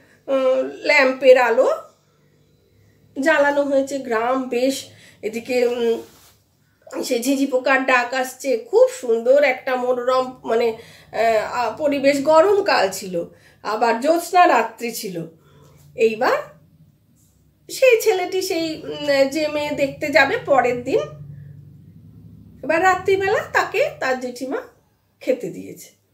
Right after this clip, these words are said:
এবার মেয়েটিও সেই রান্নাঘরের একটা কোণে চুপ করে বসে আছে। মেয়েটি অন্ধকারের দিকেই বসে আছে, কিন্তু, উম, দুই বন্ধু,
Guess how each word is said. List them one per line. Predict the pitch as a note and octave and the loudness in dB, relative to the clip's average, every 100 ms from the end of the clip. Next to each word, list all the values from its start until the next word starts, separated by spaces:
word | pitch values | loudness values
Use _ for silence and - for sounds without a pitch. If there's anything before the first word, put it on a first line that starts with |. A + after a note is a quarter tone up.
| _ _ - | _ _ -4
এবার | E4 F4+ F#4 E4+ | 0 2 2 2
মেয়েটিও | E4+ F#4 F#4 A4 G4 C#5 - - | 0 -2 4 4 4 0 -4 -14
সেই | - F#4 | -6 0
রান্নাঘরের | F#4+ D4 C#4+ C#4+ C#4+ D#4 B4+ | 2 2 2 0 0 4 6
একটা | B4+ C#4+ C#4+ D4 C#4+ | 6 2 0 -2 -2
কোণে | C#4+ D4+ C5+ | 0 0 0
চুপ | - B4+ B4+ - | 4 4 4 -2
করে | C#4+ C4 | 2 2
বসে | G#3 F#3 F#3 | 0 -4 -6
আছে। | F3+ E3 F#3+ - _ _ _ _ _ _ _ _ _ _ _ _ D4 | -6 -8 -14 -16 _ _ _ _ _ _ _ _ _ _ _ _ -2
মেয়েটি | F4+ A4 B4+ | 2 6 6
অন্ধকারের | B4+ G#4 A4 A#4 G4+ G4 E4 | 6 6 4 6 6 4 0
দিকেই | F4 F4 F#4 | -6 -4 -4
বসে | D#4 D#4+ F4 | -2 -4 0
আছে, | D#4+ D#4 G#4+ D#5 D#5 | 0 0 2 2 2
কিন্তু, | F4 D#4+ D4 B4+ D5+ - _ _ _ _ _ _ _ _ _ _ _ | -4 -6 0 0 0 -10 _ _ _ _ _ _ _ _ _ _ _
উম, | B3 A#3+ A#3 B3 | -6 -2 0 0
দুই | C#4+ D#4+ | -2 -4
বন্ধু, | C#4+ D#4 D#4 D4 | 0 0 0 4